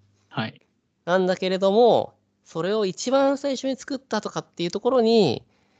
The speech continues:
Speaker 2: 価値を持たせないと守れないでしょっていう、それがまあ著作権みたいな話ですよね。
Speaker 1: はい。
Speaker 2: うん。けど、まあ、やっぱ、やっぱりそう考えると、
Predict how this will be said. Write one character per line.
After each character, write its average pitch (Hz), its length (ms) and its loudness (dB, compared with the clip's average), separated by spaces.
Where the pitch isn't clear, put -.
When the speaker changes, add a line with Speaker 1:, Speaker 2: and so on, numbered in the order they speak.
Speaker 2:
価 - 160 -2
値 208 220 0
を 120 220 0
持 147 200 -4
た 226 140 -2
せ 302 120 2
な 214 120 6
い 107 100 0
と 123 540 0
守 151 400 -2
れ 381 60 0
な 311 100 0
い 123 60 -6
で 107 80 -10
し - 100 -12
ょ 151 80 -4
っ - 40 -8
て - 80 -12
い - 60 -10
う、 - 60 -16
そ - 120 -8
れ 202 100 -4
が 208 140 2
ま 185 80 2
あ - 20 2
著 139 180 -6
作 - 160 -10
権 98 120 -10
み 98 60 -12
た - 60 -18
い 113 40 -14
な 113 60 -20
話 107 240 -16
で - 80 -20
す - 60 -20
よ 120 100 -18
ね。 127 140 -14
Speaker 1:
は 120 200 -4
い。 120 140 -16
Speaker 2:
う 135 60 -4
ん。 113 420 -8
け 180 120 -6
ど、 170 500 -2
ま 156 280 0
あ、 160 280 -14
や 190 100 -2
っ - 100 -16
ぱ、 262 220 0
や - 280 -8
っ - 40 -16
ぱ - 80 -6
り 311 60 0
そ 247 100 0
う - 20 2
考 269 200 4
え - 20 4
る 196 80 2
と、 107 380 -2